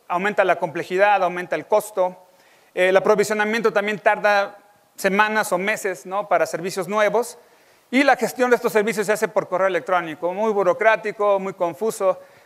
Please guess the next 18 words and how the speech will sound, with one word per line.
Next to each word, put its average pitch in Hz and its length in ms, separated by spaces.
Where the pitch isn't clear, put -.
Entonces, 226 640
no 226 300
es 220 280
el 190 120
estado 202 320
en 185 80
el 160 80
que 175 80
necesitamos 165 540
las, 151 160
eh, 147 280
la 156 120
tecnología 160 440
de 190 60
información 160 480
hoy 165 120
en 156 120
día. 147 180